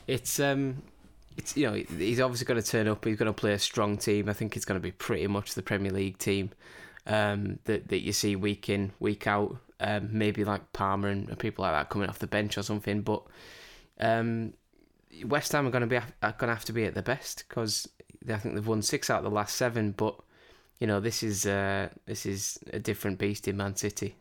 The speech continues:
Um, this competition is, is everything to them <laughs> at the minute.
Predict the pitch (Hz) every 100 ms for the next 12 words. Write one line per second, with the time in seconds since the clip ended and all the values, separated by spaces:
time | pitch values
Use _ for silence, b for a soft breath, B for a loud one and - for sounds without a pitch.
0 | - 104 98 95 98 - _ _ - 107
1 | 110 101 - 101 104 101 98 - B B
2 | B B - 107 110 110 110 110 - 113
3 | 117 113 - - - - 123 110 110 110
4 | 110